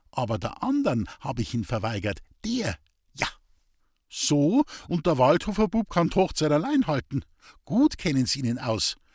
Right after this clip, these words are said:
Katrin lachte gereizt. Dann stellte sie den Finger auf den Schreibtisch. „Hochwürden, in acht Tagen muss Julal ihr Examen bestanden haben.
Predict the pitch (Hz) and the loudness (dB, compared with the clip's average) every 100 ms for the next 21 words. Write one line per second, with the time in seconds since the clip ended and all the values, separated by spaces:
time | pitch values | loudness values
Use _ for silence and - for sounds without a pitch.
0 | _ - 117 117 117 113 101 110 - 110 | _ -8 -6 -4 -2 -2 -2 -6 -6 -4
1 | 104 104 104 - - - - - - - | -2 -2 -2 -4 -6 -16 -14 -12 -10 -2
2 | 151 143 - 139 139 139 127 127 117 - | 2 2 0 -2 -2 0 0 2 0 0
3 | 180 101 98 - 110 120 107 - 110 - | 0 0 -2 -2 -2 0 0 0 -2 -4
4 | - - 233 - 240 175 123 - - - | -10 -6 -4 -2 0 2 0 -4 -10 -4
5 | 147 143 - 170 208 - 180 170 - 170 | -2 -2 -2 -2 -2 -6 -6 -6 -2 -2
6 | - - 165 214 196 156 170 170 - - | -2 -6 -2 0 0 -2 -4 -4 -4 -2
7 | 220 139 123 - 135 127 147 127 107 | -2 -2 -2 -2 -2 -2 -2 -2 -2